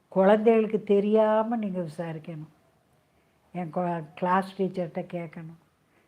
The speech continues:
"என் குழந்தை நல்லா படிக்கானா, எப்படி இருக்கான்?" அது தெரிஞ்சாலும் கூட, "ஏம்மா, உனக்கு என் மேல நம்பிக்கை இல்லையா? மிஸ்ஸை போய் கேட்டியா? எனக்கு அவமானமா இருக்கு" அப்படிம்பாங்க.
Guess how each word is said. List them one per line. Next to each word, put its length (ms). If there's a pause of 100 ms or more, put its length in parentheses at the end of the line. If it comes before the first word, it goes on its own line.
(120)
"என் 220
குழந்தை 420
நல்லா 340 (120)
படிக்கானா, 760
எப்படி 380
இருக்கான்?" 320 (580)
அது 400
தெரிஞ்சாலும் 500
கூட, 240
"ஏம்மா, 480
உனக்கு 340
என் 240
மேல 240
நம்பிக்கை 540
இல்லையா? 560 (720)
மிஸ்ஸை 300
போய் 220
கேட்டியா? 760 (580)
எனக்கு 300
அவமானமா 720
இருக்கு" 340
அப்படிம்பாங்க. 680